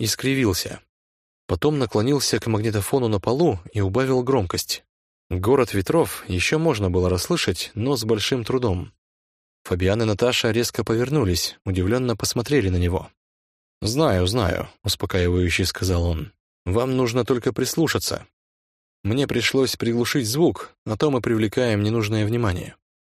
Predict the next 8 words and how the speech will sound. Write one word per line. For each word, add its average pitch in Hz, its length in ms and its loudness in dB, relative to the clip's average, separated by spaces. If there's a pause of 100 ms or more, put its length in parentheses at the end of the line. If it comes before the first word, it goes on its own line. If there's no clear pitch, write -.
(240)
Вам 117 220 2
же 98 140 2
это 95 140 0
не 98 80 0
нравится, 147 560 0
правда?» 151 400 -2 (340)
Он 117 180 0
улыбнулся. 110 600 2